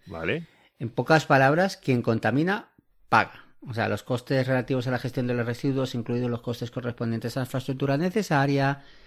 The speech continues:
Speaker 2: y a su funcionamiento, así como los costes relativos a los impactos medioambientales y, en particular, los de las emisiones de gases de efectos inver-, de efecto invernadero, estos tan famosos. Y todo esto tendrá que ser sufragado por el productor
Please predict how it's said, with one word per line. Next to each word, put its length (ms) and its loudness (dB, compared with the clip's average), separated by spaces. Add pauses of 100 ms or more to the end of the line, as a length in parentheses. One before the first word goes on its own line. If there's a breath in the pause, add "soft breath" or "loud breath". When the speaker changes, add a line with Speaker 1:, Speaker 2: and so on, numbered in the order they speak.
(180 loud breath)
Speaker 2:
y 120 0
a 60 2
su 140 -4
funcionamiento, 560 2
así 160 -2
como 160 -2
los 80 -2
costes 260 -4
relativos 440 -2
a 40 0
los 140 -2
impactos 380 -4
medioambientales 580 -2
y, 40 2
en 80 0
particular, 760 -2 (280)
los 200 2
de 80 0
las 160 -4
emisiones 400 -2
de 80 -2
gases 260 -4
de 60 -6
efectos 340 -6
inver-, 240 -4
de 160 -8
efecto 260 -6
invernadero, 420 -4
estos 300 -10
tan 140 -8
famosos. 520 -8 (580 soft breath)
Y 60 -16
todo 100 8
esto 160 4
tendrá 260 4
que 80 0
ser 140 0
sufragado 500 0
por 120 0
el 80 0
productor 560 -2